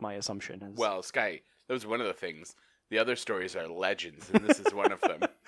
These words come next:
Speaker 1: Fair enough. So
Speaker 2: They
Speaker 1: it's,
Speaker 2: are,
Speaker 1: uh,
Speaker 2: uh, Kita-, Kitan? K H I T A N?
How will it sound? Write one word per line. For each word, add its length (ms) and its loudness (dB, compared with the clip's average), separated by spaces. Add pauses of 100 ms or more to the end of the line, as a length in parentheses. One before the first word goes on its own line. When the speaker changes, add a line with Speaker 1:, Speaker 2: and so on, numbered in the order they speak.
(720)
Speaker 1:
Fair 280 0
enough. 260 -6 (360)
So 500 8
Speaker 2:
They 140 6
Speaker 1:
it's, 360 8
Speaker 2:
are, 80 8
Speaker 1:
uh, 40 8
Speaker 2:
uh, 140 4 (160)
Kita-, 480 -8 (140)
Kitan? 640 -4 (500)
K 100 -4
H 300 -4
I 260 0
T 800 -8
A 320 -4
N? 140 -14